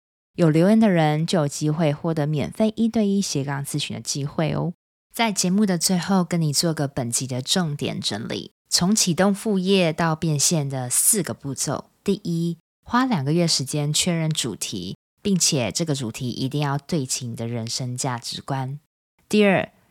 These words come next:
用一周的时间确认你要发布内容的主平台，建议初期不要花太多时间做网站。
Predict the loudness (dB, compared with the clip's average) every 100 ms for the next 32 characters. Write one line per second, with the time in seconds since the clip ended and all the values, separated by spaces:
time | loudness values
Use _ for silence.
0 | _ -4 -2 0 2 4 4 4 4 2
1 | 2 2 2 0 0 0 -2 -2 -2 -2
2 | -4 -4 0 2 0 0 -2 -4 -4 -8
3 | -8 -8 -8 -6 -6 -6 -8 _ _ 0
4 | 4 4 4 2 2 2 0 -2 -2 -2
5 | -2 -2 -4 -2 -2 0 2 0 -2 -4
6 | -6 -4 -4 -4 -6 -6 -6